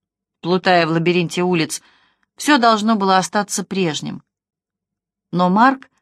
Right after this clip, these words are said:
опять ошибся. Людской поток вынес его совсем в иной город, ослепляющий, подобно новогодней ёлке. Он сверкал надушенными яркими витринами, манил, зазывал, как коробейник, разноцветными безделушками,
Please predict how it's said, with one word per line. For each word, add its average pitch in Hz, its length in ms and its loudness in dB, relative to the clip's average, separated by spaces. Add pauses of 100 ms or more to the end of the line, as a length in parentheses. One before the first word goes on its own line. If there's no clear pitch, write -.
опять 208 400 -2
ошибся. 147 540 -10 (1500)
Людской 214 380 2
поток 220 400 0
вынес 190 320 -2
его 185 160 0
совсем 196 400 -2
в 196 80 -2
иной 196 280 0
город, 180 380 2 (380)
ослепляющий, 180 840 0
подобно 170 380 -2
новогодней 175 600 -2
ёлке. 165 540 -4 (1120)
Он 175 140 -4
сверкал 214 480 2
надушенными 170 640 -2
яркими 175 420 -2
витринами, 185 720 -4 (520)
манил, 175 560 0
зазывал, 170 600 2
как 196 180 -6
коробейник, 202 600 -2
разноцветными 190 680 -4
безделушками, 180 920 -4